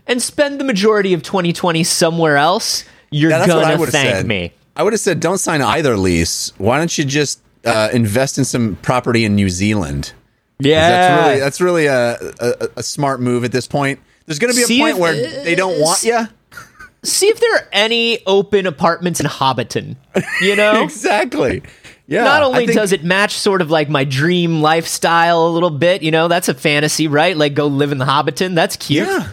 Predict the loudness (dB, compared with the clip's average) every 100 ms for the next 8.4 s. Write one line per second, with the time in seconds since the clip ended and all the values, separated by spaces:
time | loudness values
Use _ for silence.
0 | -10 -4 -2 -2 -2 -2 0 2 2 0
1 | -4 -20 -2 0 2 0 2 0 0 -2
2 | _ _ _ _ _ _ _ _ _ -4
3 | 0 2 0 0 -2 0 -2 0 0 -2
4 | -2 -2 0 0 -2 -2 -2 -4 0 2
5 | 2 2 0 2 0 -2 -8 -4 -4 -2
6 | -2 -2 0 2 0 -2 -6 -2 0 0
7 | 0 -2 0 0 0 0 0 2 0 2
8 | 2 2 2 0